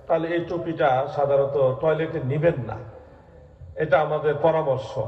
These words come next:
টুপির মধ্যে কাবা ঘরের ছবি আছে, মসজিদে নববী শরীফের গম্বুজ, সবুজ গম্বুজের ছবি আছে, এই ধরনের টুপি কা-, টয়লেটের ভিতরে নিবেন না। এটা একটা পবিত্র চিহ্ন,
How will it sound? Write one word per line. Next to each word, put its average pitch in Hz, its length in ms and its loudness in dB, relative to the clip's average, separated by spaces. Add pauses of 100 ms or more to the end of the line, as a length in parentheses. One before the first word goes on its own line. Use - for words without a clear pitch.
(1120)
টুপির 185 260 0
মধ্যে 185 220 2
কাবা 170 320 4
ঘরের 170 220 0
ছবি 160 380 2
আছে, 156 280 2 (760)
মসজিদে 170 380 -2
নববী 170 360 2
শরীফের 160 440 -2
গম্বুজ, 165 500 0 (540)
সবুজ 175 380 2
গম্বুজের 170 420 0
ছবি 160 280 0
আছে, 151 280 0
এই 196 120 0
ধরনের 175 300 0
টুপি 175 220 -4
কা-, - 480 0
টয়লেটের 196 380 2
ভিতরে 156 360 0
নিবেন 147 300 -2
না। 107 180 -6 (380)
এটা 147 120 0
একটা 170 140 2
পবিত্র 175 480 -2
চিহ্ন, 123 360 -6